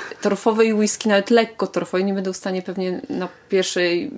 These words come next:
Speaker 2: pierwszym tym
Speaker 1: Pewnie nie.
Speaker 2: przełknąć.
Speaker 1: No to, bo to jest się, czy-, to tak jakby się wzięło, zalało ognisko i spróbowało je wypić trochę, no. Spirytusem.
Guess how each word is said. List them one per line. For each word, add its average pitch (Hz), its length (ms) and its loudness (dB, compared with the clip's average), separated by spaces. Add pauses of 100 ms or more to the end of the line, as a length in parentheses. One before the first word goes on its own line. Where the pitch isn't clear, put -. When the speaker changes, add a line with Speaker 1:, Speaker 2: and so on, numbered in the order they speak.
(140)
Speaker 2:
pierwszym 175 320 -2
tym 143 100 6
Speaker 1:
Pewnie 131 120 2
nie. 120 60 4
Speaker 2:
przełknąć. - 340 -2
Speaker 1:
No 156 100 2
to, 196 200 6
bo 190 140 0
to 196 120 4
jest 196 140 4
się, 220 120 -2
czy-, 180 280 2
to 185 140 2
tak 175 240 0
jakby 170 340 0
się 156 300 -2
wzięło, 147 460 2
zalało 139 440 4
ognisko 127 640 2
i 123 60 2
spróbowało 117 640 2
je 110 80 4
wypić - 440 -4
trochę, - 360 -12
no. - 160 -12 (1500)
Spirytusem. 139 640 0